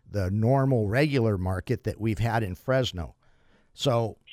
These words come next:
it, it, and in forty-something years, you gotta factor in inflation and such.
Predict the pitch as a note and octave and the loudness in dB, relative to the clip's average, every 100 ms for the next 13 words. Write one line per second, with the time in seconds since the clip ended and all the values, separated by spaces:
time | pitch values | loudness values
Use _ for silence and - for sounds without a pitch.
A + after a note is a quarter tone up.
0 | - E3 - G#3 - E3+ - E3+ F3 D3+ | -10 -4 -2 -2 -6 -16 -6 -2 0 -2
1 | - F3 F3 D#3 - D#3 A#2 E3 B2+ - | -2 2 2 2 0 0 0 0 0 -2
2 | B2+ G#2 - A#2 G#2+ - B2 A#2+ G2+ D#2+ | -4 -4 -2 0 -2 -4 -2 -2 -4 -8
3 | - G2+ A#2 - C#3 C3+ G2 - A2 C3+ | -12 -10 -8 -10 -10 -10 -10 -2 0 0
4 | - | -4